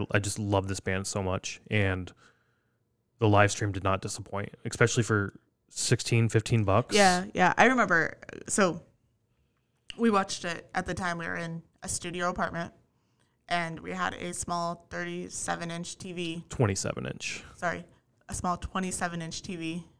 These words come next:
Speaker 2: And we sat on the couch with, we were all concert ready with probably our soda and beer and got ready to live stream the concert. And I re-, just remember being so excited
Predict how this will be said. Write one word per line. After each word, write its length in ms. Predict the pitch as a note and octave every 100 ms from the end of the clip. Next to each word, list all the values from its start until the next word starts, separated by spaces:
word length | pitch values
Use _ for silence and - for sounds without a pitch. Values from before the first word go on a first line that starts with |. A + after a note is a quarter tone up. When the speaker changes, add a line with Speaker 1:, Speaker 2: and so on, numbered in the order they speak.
| _ -
Speaker 2:
And 220 | F3 E3+
we 300 | E3+ E3 D#3+ -
sat 260 | - E3+
on 120 | E3+ F3
the 40 |
couch 520 | E3+ F3 E3+ - -
with, 160 | E3 D#3+ - _ _ _ _
we 80 | F3+
were 80 | F3
all 220 | F3+ F3+
concert 500 | - F#3 F#3 F#3+ F#3
ready 440 | F#3+ F3+ E3 F#3+ -
with 240 | E3+ E3+ -
probably 300 | E3 E3+ E3+
our 240 | E3 F3 _ _ _ _
soda 320 | - - E3+
and 140 | F3+ F3
beer 360 | G3 F3 E3+ - _ _ _ _ -
and 420 | D#3+ D#3+ D#3+ F3 _ _ _ _ _ _ _ _
got 140 | F#3 E3+
ready 200 | F3 E3
to 340 | E3 E3 E3 -
live 240 | F3 E3+
stream 180 | - F3
the 80 | E3
concert. 320 | - F3+ F3+
And 140 | E3 E3+
I 80 |
re-, 120 | F#3 F3+
just 220 | F3+ -
remember 300 | F3 E3+ E3+
being 220 | E3 E3
so 240 | - E3+
excited 540 | E3+ - E3 - -